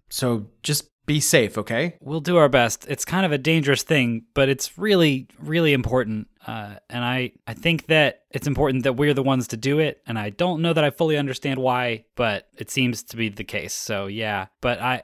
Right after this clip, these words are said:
Speaker 2: I'm also sorry that I didn't really understand just how important the catering thing is to you guys and how, you know, it, different people have different priorities, and I shouldn't have tried to brush it off. Um, I'm sorry.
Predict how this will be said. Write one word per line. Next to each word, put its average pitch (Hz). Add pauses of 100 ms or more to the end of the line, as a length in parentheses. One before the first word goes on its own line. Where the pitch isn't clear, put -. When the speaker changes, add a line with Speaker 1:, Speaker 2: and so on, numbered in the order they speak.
Speaker 2:
I'm 160
also 202
sorry 165
that 143
I 139
didn't 139
really 127
understand 117 (140)
just 156
how 139
important 117 (120)
the 120
catering 127
thing 110
is 107
to 117
you 113
guys 107
and 101
how, 107 (100)
you 127
know, 98 (100)
it, 127 (200)
different 143
people 147
have 127 (200)
different 147 (120)
priorities, 127
and 101 (120)
I 123
shouldn't 139
have 123
tried 139
to 120
brush 117
it 113
off. 107 (220)
Um, 101 (180)
I'm 110
sorry. 90